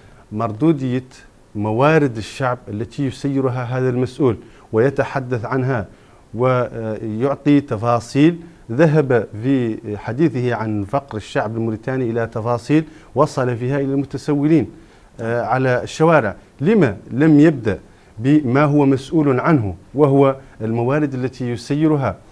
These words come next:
ويتحدث عنها بهذا التفصيل وبعدين يصل لاستنتاج منطقي ومقبول؟ لكن أن ي-، يلقي الشخص أو يتهرب من المسؤولية بهذا الشكل بالحديث عن، للأسف، عن أمر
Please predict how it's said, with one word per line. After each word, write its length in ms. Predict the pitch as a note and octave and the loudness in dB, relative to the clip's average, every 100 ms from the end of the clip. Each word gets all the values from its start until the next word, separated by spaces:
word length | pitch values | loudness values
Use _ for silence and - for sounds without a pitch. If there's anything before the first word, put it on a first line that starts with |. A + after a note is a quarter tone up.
| - - | -20 -4
ويتحدث 560 | A2 B2+ C3 - C#3 B2 | 0 0 -2 -6 -6 -6
عنها 260 | C3 C3 | -4 -4
بهذا 360 | C3+ C3 B2+ B2+ | -4 -4 -4 -6
التفصيل 580 | A#2+ B2+ - D3 E3 - - - | -6 -8 0 2 2 -2 -12 -2
وبعدين 640 | A#2+ D3+ D3 C3+ D#3 D#3+ - - | 4 6 6 4 4 2 -4 -6
يصل 520 | A#2 D3+ - D#3+ C3 | -2 -2 2 0 0
لاستنتاج 760 | B2+ C3 - C#3 C3 D3 D3 B2+ | -4 -8 -6 -8 -2 2 2 2
منطقي 480 | D3 C#3+ D3+ C3+ | 0 0 -2 0
ومقبول؟ 480 | A#2 A#2 A#2+ D3+ B2+ - - - | -2 -2 -4 0 0 -2 -16 -6
لكن 360 | C#3 D3+ E3 D#3 | -2 0 2 0
أن 280 | C#3 C#3 C3+ | 0 0 2
ي-، 1300 | B2+ A2+ A#2 A#2 A2 A2 G#2+ A2 G#2+ G#2 G#2 G#2 A2 | -2 -4 -8 -8 -8 -8 -10 -10 -12 -12 -12 -6 -2
يلقي 380 | E3 E3 D3 B2 | 0 0 0 0
الشخص 540 | A2 - D#3 G2+ - | -4 0 0 0 -4
أو 120 | A#2+ | -4
يتهرب 640 | A#2 A#2 A2 B2+ D#3+ C3 B2 | -4 -4 -4 -2 0 0 -2
من 60 | |
المسؤولية 460 | A2+ A2+ - C3+ B2 | -2 -4 -6 -6 -6
بهذا 340 | A2 A#2 C3+ | -6 -6 -6
الشكل 420 | A2 - D3 D#3+ D#3 - - - - A2 | -6 -2 0 0 -2 -8 -20 -20 -20 -4
بالحديث 640 | C3 B2 C3 A#2+ D3+ C#3 G#2+ - | -4 -2 -4 2 2 2 -4 -10
عن، 300 | B2 B2 A#2 | -6 -4 -4
للأسف، 720 | A#2 A2+ A#2+ A#2+ D3 D#3+ C#3+ - | -8 -6 -6 -4 -2 0 0 -4
عن 140 | B2 A#2 | -8 -2
أمر 300 | C3+ D3 | 2 2